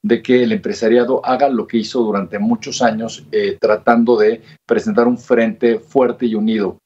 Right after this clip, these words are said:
ante gobiernos autoritarios. Esto ocurrió en la época del pri. Hay, eh, empresarios a las que hoy, a los que hoy extraño muchísimo, a nombres como el de don Lorenzo Servitje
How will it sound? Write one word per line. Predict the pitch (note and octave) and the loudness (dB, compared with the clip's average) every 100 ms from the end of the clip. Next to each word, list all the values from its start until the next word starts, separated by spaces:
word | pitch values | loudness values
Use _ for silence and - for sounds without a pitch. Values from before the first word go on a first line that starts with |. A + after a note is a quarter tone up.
| _ _ | _ _
ante | A#2+ A#2+ - A#2+ | -2 -2 0 -2
gobiernos | G2+ G#2 G#2+ G#2+ A2 G#2+ - | -2 -2 0 0 -2 -4 -8
autoritarios. | G2+ F#2 G2 F#2 F2 D#2+ - - - _ _ _ | -8 -6 -6 -6 -4 -6 -6 -14 -20 _ _ _
Esto | A2+ G#2+ - | -2 0 0
ocurrió | F#2 F#2+ | 2 2
en | A2+ | 4
la | G#2 | 2
época | - F#2 G#2 | -2 0 0
del | G#2+ | 0
pri. | - D3 D#3+ - | 0 0 0 -2
Hay, | F3 G2 G2+ - | -4 -2 -4 -6
eh, | F#2+ F#2 F2+ F#2+ | -6 -4 -4 -6
empresarios | F2+ F2+ - G#2+ G#2 | -6 -4 0 0 0
a | F2+ | -4
las | E2 | -8
que | - | -2
hoy, | G2+ G2+ | 0 0
a | - | -2
los | F2 | -4
que | G#2+ | -4
hoy | |
extraño | F#2+ - G2 G2 | -4 0 0 0
muchísimo, | F2+ E2+ - A#2+ A#2+ G2+ F#2 | -2 -4 -2 0 2 2 2
a | F#2 - - - | 0 -10 -18 0
nombres | A2 G#2+ - | 2 2 0
como | G2+ G2+ | 0 2
el | F#2 | 2
de | |
don | F2+ F2 | 0 0
Lorenzo | E2+ F#2 F#2 | -2 -4 -6
Servitje | F#2 E2 F2 A#2 A#2+ - F#2+ | -8 -6 0 0 0 -2 -2